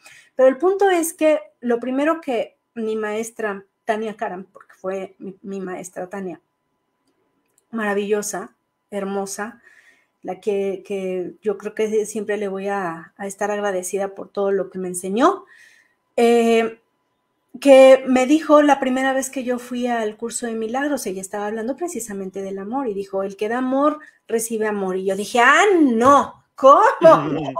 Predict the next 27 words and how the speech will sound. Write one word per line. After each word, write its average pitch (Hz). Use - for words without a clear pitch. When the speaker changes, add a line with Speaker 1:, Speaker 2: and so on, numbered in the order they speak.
Speaker 1:
O 285
sea, 320
me 330
dices 381
esto", 330
y 233
entonces 294
ahí 392
levanto 330
la 269
mano, 254
"A 262
ver, 370
no, 339
no, 302
no, 285
no 269
me 302
cuadra 302
lo 247
que 220
me 202
estás 202
diciendo", 302
¿no? 226
Y 202
además, 220